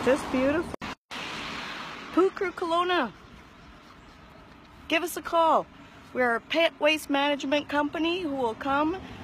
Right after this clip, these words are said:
and help you look after your dogs in your backyard. We will come and clean up once a week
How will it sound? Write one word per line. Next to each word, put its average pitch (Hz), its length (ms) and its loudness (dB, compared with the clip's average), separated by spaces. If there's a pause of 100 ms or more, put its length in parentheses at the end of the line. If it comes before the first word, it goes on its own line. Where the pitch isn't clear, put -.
(160)
and 226 140 -6
help 254 200 -4
you 302 80 -2
look 285 240 -4
after 294 280 -6
your 285 100 -2
dogs 285 380 -4
in 269 100 -2
your 233 80 -6
backyard. 269 680 -4
We 233 80 -10
will 214 160 -6
come 285 320 -4
and 208 200 -8
clean 302 260 -2
up 294 180 -2
once 262 300 -6
a 247 60 -6
week 311 420 -6